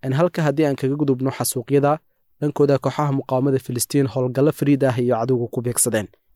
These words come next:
Mid ka mid ah howlgalladaas waxa uu ka dhacay magaalada Rafax. Muqaawamada ayaana kamiin u dhigay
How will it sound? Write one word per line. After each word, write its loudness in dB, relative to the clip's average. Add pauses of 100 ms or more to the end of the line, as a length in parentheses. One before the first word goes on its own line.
(140)
Mid 2
ka 0
mid 4
ah 4
howlgalladaas 0
waxa 0
uu 0
ka -2
dhacay 2
magaalada 0
Rafax. 0 (460)
Muqaawamada 0
ayaana -2
kamiin 4
u -6
dhigay 2